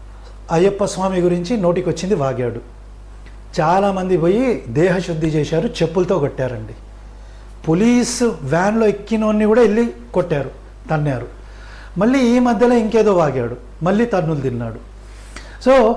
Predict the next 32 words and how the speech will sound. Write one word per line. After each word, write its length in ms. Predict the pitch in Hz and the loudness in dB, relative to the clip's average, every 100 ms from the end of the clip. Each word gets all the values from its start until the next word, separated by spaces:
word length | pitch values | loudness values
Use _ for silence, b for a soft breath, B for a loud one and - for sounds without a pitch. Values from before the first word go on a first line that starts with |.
| B B B 220 | B B B 0
ఈడి 260 | 240 254 - - | 0 0 -6 -4
పనే 260 | 165 214 277 | 0 2 4
తన్నులు 280 | 233 220 202 | 2 0 2
తినడం 340 | 180 170 127 | 2 2 -2
అండి. 220 | 120 110 - - - - - - - - | -4 -10 -14 -18 -20 -20 -18 -18 -10 -2
ఎప్పుడు 480 | 175 170 - - 247 | -2 -2 -8 -2 2
చూసినా 340 | 214 214 240 | 2 2 4
ఎవరితోటో 480 | 247 180 202 196 190 | 4 4 2 0 0
తన్నులు 300 | 220 170 180 | 0 0 2
తింటుంటాడు. 580 | 165 143 123 123 117 107 - B B B B B B B | 2 0 -4 -8 -8 -10 -12 B B B B B B B
సరే, 180 | - 262 | 2 2
ప్రేక్షకులు 520 | 254 247 247 233 240 | 4 4 2 2 2
మీరు 240 | 208 233 262 | 4 4 4
అడగొచ్చు, 460 | 175 143 131 - | 2 2 -2 -2
"వీడు 180 | 156 208 | 0 2
ఎందుకు 320 | 180 160 233 | 4 2 0
తన్నులు 320 | 240 220 214 208 | 2 2 2 2
తింటున్నాడు?" 500 | 202 202 196 190 190 | 0 0 -2 0 2
అంటే, 240 | 190 277 | 2 2
వీడికి 280 | 285 254 233 | 2 4 4
ఏం 140 | 277 | 4
తెలీదు. 460 | 262 269 285 202 117 - - - b b b - | 4 4 2 2 -2 -10 -18 -20 b b b 0
ఏది 240 | 170 247 | 2 4
నోటికి 300 | 233 233 240 | 2 2 2
వస్తే 200 | 226 - | -2 0
అది 200 | 277 262 | 2 2
మాట్లాడుతూ 580 | 202 175 185 202 196 214 | 2 0 0 0 2 0
ఉంటాడు, 400 | 185 135 123 120 - B B B B B - | 0 -2 -4 -6 -12 B B B B B -2
మాట్లాడి 400 | 180 208 247 277 | 0 2 2 2
తన్నులు 300 | 226 214 208 | 2 2 2
తింటూ 300 | 190 175 190 | 2 2 0
ఉంటాడు. 360 | 139 123 117 | 0 -4 -8